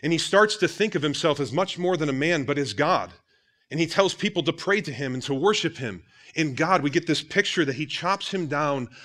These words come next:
like a tree. Now,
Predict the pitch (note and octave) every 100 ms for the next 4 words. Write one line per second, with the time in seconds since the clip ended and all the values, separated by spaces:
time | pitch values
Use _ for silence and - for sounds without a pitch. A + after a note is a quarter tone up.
0 | - - D3 D3+ D3+ - D3 G2+ - _
1 | _ _ _ _ _ _ _ _ _ _
2 | _ _ _ _ _ _ _ _ _ _
3 | _ - - G#2 -